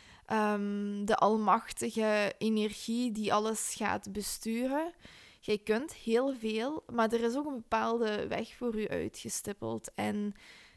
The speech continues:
die weg moet jij gewoon lopen in dit leven. En daar horen bepaalde dingen bij en daar horen bepaalde dingen niet bij. En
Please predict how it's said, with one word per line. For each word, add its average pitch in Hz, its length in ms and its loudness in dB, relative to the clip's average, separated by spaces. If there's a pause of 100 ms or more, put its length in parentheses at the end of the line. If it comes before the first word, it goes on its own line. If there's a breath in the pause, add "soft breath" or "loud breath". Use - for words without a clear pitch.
(100)
die 233 80 2
weg 220 420 2
moet 226 360 -4
jij 240 260 2
gewoon 214 420 0
lopen 220 560 2
in 214 200 4
dit 208 220 2
leven. 220 360 0
En 208 120 0
daar 208 140 0
horen 214 340 0
bepaalde 214 440 2
dingen 214 320 -2
bij 233 280 4
en 214 140 2
daar 208 100 2
horen 202 280 -2
bepaalde 214 520 0
dingen 214 340 -2
niet 214 220 -2
bij. 208 380 -4
En 208 400 0